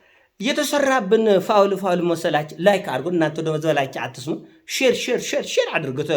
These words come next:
ለወዳጆቻችሁ። ሙት ሙት እኮ አለበት እኮ። አሁንም እኔ፣ እ፣ ለዚህ ለጌታ አይተ-፣ አይቶ ጌታቸው ረዳ በጣም የምወደው ጓደኛዬ ነው። ለሱ ላንተ መጠየቅ የምፈልገው ነገር አሁንም ትክክለኛ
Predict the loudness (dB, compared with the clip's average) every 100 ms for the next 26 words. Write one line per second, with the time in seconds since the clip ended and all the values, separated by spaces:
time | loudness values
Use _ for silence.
0 | 2 2 2 2 0 -4 -6 -10 -14 -16
1 | _ _ _ -2 2 2 2 0 0 -2
2 | -4 -2 -4 -6 -12 -16 -20 _ _ _
3 | -8 0 2 2 0 0 2 0 -4 -18
4 | _ _ _ 2 4 4 4 2 2 2
5 | 6 6 6 4 2 -2 -6 0 2 2
6 | -2 -2 -4 -4 -2 0 0 0 -2 -2
7 | -2 -2 -2 -2 0 0 0 -2 0 2
8 | 2 2 2 2 0 -2 0 2 2 0
9 | -2 -4 -8 _ _ _ -4 4 4 4
10 | -2 -2 -2 -2 0 2 2 2 0 0
11 | 0 2 2 2 -2 -8 -20 _ _ 0
12 | 2 0 -2 -4 -4 0 2